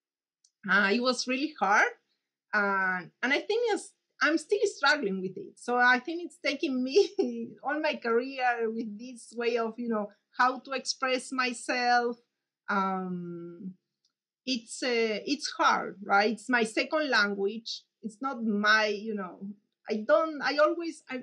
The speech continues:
I cannot be myself. So it's weird to live in this environment where I can, I cannot, I cannot. So, and that is a struggle that I have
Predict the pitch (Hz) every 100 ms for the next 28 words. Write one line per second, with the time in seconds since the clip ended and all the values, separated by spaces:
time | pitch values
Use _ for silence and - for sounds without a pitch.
0 | - 262 320 370 381 415 359 277 - -
1 | 269 208 170 - _ _ 254 269 240 -
2 | 247 330 359 320 320 254 240 240 277 285
3 | 277 247 220 254 262 - - - _ _
4 | _ _ _ - 226 226 240 254 262 240
5 | 226 220 220 214 - _ - 247 254 -
6 | _ _ _ _ 285 269 - 247 - 427
7 | - - - - - _ _ _ 233 -
8 | 269 214 180 - - _ _ _ _ -
9 | 240 233 233 226 220 202 233 233 240 254
10 | 302 254 220 - 240 254 240 196 190 202
11 | 196 208 214